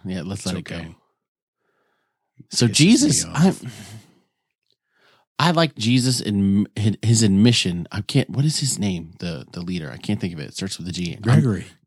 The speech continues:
Speaker 1: okay, I keep thinking,
Speaker 2: Gregory.
Speaker 1: I'm thinking Gary, and I'm like, "It's not Gary."
Speaker 2: In correction from last week, and no one, no one, either
Speaker 1: But
Speaker 2: they caught this and they didn't care.
Speaker 1: That's my bad. That was my fault.
Speaker 2: Gregory doesn't have a tiger.
Speaker 1: Yes.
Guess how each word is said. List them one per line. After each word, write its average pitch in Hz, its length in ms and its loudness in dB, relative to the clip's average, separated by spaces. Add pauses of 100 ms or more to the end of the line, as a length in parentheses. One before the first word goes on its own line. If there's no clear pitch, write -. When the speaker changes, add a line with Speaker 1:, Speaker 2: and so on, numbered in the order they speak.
(160)
Speaker 1:
okay, 139 240 2
I 117 100 -2
keep 151 220 -10
thinking, 120 60 -6
Speaker 2:
Gregory. 117 520 4
Speaker 1:
I'm 123 80 -2
thinking 143 320 2
Gary, 123 480 4
and 104 100 -2
I'm 120 80 2
like, 127 160 -2
"It's - 120 -4
not 180 300 2
Gary." 110 340 2
Speaker 2:
In 110 60 -2
correction 180 420 0
from 131 180 -6
last 127 240 -2
week, 113 100 -4
and 151 280 4
no 160 220 2
one, 120 480 0 (400)
no 139 640 2
one, 113 440 -2 (240)
either 196 140 6
Speaker 1:
But 190 80 2
Speaker 2:
they 160 100 4
caught 175 300 0
this 180 160 -2
and 165 100 0
they 147 60 4
didn't 139 220 0
care. 175 380 2
Speaker 1:
That's 135 200 2
my 117 160 6
bad. 90 380 -6 (720)
That 110 140 0
was 95 140 -4
my 82 200 -4
fault. - 220 -8
Speaker 2:
Gregory 160 300 6
doesn't 110 200 0
have 98 160 -6
a 82 60 -14
tiger. 82 540 -14
Speaker 1:
Yes. - 380 -12